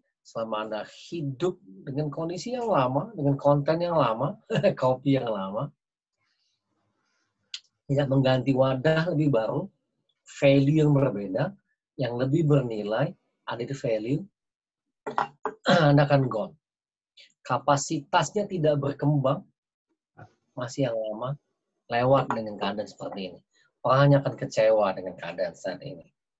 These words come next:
Jadi saat ini, dua, em,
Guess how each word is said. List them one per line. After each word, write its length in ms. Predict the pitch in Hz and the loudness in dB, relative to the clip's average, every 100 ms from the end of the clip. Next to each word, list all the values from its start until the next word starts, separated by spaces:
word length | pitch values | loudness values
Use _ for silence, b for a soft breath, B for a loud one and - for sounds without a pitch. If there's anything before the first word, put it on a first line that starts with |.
| _ _ _ _ _ _ _ _ | _ _ _ _ _ _ _ _
Jadi 140 | 98 98 | -10 -4
saat 240 | 104 101 | -4 -4
ini, 400 | 110 107 131 185 | -8 -2 0 2
dua, 280 | 151 107 110 104 | 0 2 2 2
em, 460 | 107 107 104 101 | -4 -2 0 -2